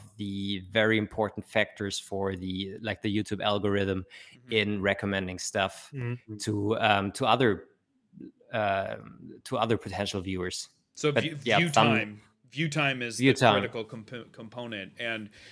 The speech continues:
Speaker 2: obviously bringing them in with a good title and a good
Speaker 1: Mm-hmm.
Speaker 2: thumbnail is a big contributor to a lot of that.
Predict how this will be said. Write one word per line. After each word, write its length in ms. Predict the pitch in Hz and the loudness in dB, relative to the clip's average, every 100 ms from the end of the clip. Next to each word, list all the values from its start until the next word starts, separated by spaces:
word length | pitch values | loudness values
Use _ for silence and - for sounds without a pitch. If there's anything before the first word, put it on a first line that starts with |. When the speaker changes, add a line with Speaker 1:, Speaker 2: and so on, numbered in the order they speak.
| - | -10
Speaker 2:
obviously 500 | - 131 123 - 120 | -2 -2 -2 -8 -8
bringing 520 | 101 120 127 123 117 113 | -10 -10 -8 -8 -10 -10
them 160 | 110 | -8
in 260 | 117 110 101 - | -8 -10 -14 -12
with 160 | 110 | -12
a 60 | 104 | -10
good 200 | 117 110 | -12 -12
title 480 | - 110 104 101 - | -8 -6 -6 -8 -10
and 100 | 101 | -14
a 40 | |
good 180 | 101 101 | -12 -10
Speaker 1:
Mm-hmm. 100 | 92 | -10
Speaker 2:
thumbnail 600 | 127 123 110 104 101 98 101 | -8 -8 -8 -8 -6 -6 -8
is 100 | 104 | -10
a 40 | |
big 180 | 104 101 | -12 -12
contributor 600 | - 98 - 117 85 80 | -14 -16 -14 -14 -14 -16
to 160 | - 52 | -16 -18
a 100 | - | -16
lot 180 | - | -16
of 140 | 95 - | -18 -16
that. 240 | - 95 | -16 -16